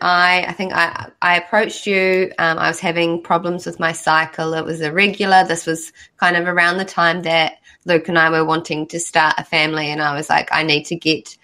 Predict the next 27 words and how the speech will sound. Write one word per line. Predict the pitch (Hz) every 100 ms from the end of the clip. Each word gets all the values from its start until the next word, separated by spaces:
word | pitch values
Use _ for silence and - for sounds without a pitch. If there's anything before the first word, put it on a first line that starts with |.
| - - _ -
this | 170 -
sorted." | 185 170 165 165
So | 196 -
is | 208 208
that | 214 214 -
kind | 233 220 214
of | 208
your, | 185 175 170 _ _
the | 175
bulk | 170 156 160 165
of | 185 170
the |
sort | 170 180 170
of | 170
work | 165 160 - - -
that | 175
you | 170 170
do | 170 170
with | 175 180
your |
monthly | 170 160 - 180 190
is | 190
around | 170 160 160
women's | 170 160 160 170
cycles | - 214 208 - 196 190
and | 170
hormones, | 175 180 175 170 170 170 180 -